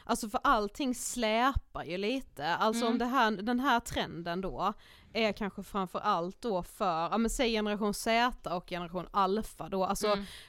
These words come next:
Speaker 1: konsekvenserna av de trenderna som är nu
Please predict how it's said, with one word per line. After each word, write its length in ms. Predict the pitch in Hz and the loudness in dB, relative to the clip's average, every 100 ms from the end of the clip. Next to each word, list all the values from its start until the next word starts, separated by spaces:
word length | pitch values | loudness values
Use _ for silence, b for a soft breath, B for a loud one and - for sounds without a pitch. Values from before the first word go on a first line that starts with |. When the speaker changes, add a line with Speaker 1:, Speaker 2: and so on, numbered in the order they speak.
| B | B
Speaker 1:
konsekvenserna 1120 | - 240 254 - 247 277 202 190 - 220 226 | 4 4 2 -4 2 2 2 -2 -4 0 2
av 460 | - 262 185 185 185 - | 6 6 6 4 2 -8
de 320 | 208 226 190 | 0 2 2
trenderna 680 | - 240 226 247 214 151 156 | 0 2 4 4 2 0 -6
som 140 | - | -2
är 120 | 214 175 | 0 0
nu 440 | 190 185 175 208 | 0 0 -2 -2